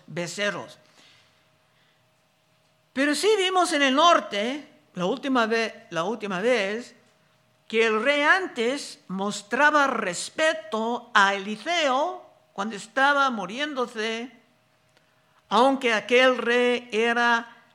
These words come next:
de la generación de los tibios. Conclusión.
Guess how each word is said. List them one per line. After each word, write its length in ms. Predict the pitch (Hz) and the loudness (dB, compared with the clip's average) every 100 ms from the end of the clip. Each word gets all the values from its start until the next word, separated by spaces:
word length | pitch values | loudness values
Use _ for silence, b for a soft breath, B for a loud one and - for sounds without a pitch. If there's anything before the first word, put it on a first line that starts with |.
| _ | _
de 260 | 185 196 208 | -6 -4 -2
la 200 | 185 180 | 0 0
generación 1120 | - 202 196 175 160 165 165 208 208 202 202 | -2 -6 -4 -2 0 0 0 0 0 0 -4
de 80 | 156 | -6
los 280 | 151 151 - | -8 -8 -10
tibios. 760 | 185 175 156 131 - - - _ - B B B _ _ _ _ _ _ _ _ | -10 -8 -10 -10 -16 -20 -20 _ -20 B B B _ _ _ _ _ _ _ _
Conclusión. 720 | 190 165 196 190 247 247 127 | -8 -6 -6 -4 0 0 -2